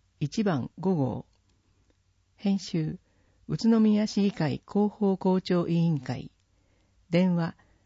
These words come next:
零二八六三二二六一一。奥付け情報終わり。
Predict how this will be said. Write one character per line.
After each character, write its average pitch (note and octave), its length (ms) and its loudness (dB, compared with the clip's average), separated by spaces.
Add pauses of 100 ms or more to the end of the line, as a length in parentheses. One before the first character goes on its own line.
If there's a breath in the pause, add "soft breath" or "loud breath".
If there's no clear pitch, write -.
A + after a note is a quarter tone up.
(160)
零 A3+ 260 6
二 A3+ 220 4
八 C3 420 -6 (380)
六 D#3 240 -2
三 G3 340 2
二 B2+ 220 2 (420)
二 A#3 240 8
六 A3 240 0
一 C3 320 -4
一。 - 360 -10 (960)
奥 D#3+ 220 -2
付 G#3 160 -4
け A3 60 2
情 F#3+ 220 0
報 C3 300 -4
終 C3 100 -2
わ C3+ 140 -2
り。 C3 180 -8